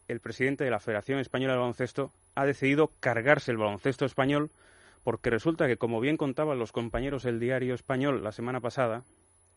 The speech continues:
pues resulta que tiene muchos problemas económicos, que ha tenido que provisionar más de nueve millones de euros en sus cuentas anuales por la presunta estafa de sus anteriores representantes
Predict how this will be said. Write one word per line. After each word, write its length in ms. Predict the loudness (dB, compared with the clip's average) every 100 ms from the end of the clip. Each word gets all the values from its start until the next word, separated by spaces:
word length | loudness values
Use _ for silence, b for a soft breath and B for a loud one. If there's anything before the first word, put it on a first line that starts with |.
| _ _ _ _ _
pues 100 | -14
resulta 360 | -10 -4 0 0
que 100 | 0
tiene 320 | -2 0 -2 b b b _
muchos 360 | -4 -2 -2 0
problemas 420 | 2 4 2 -2
económicos, 720 | -2 -2 -2 -2 -4 -6 -8 B B B _
que 80 | 0
ha 40 |
tenido 220 | 2 2 2
que 100 | 2
provisionar 440 | 2 2 0 2
más 180 | 2 2
de 180 | 0 0
nueve 420 | 2 4 4 2
millones 680 | 0 0 2 2 2 0 -4 -12
de 300 | 0 4 6
euros 340 | 4 4 0
en 100 | -2
sus 240 | -4 -8 0
cuentas 440 | 2 2 0 0
anuales 420 | 0 0 0 0
por 240 | -2 -2 -2
la 160 | -2
presunta 440 | -2 -4 -2 -2 -2
estafa 360 | -2 -4 -2
de 80 | -4
sus 260 | -4 -8 -6
anteriores 720 | -6 -2 0 0 0 -4 B B B B
representantes 1040 | -4 -2 0 -2 -2 -2 -4 -2 -4 -6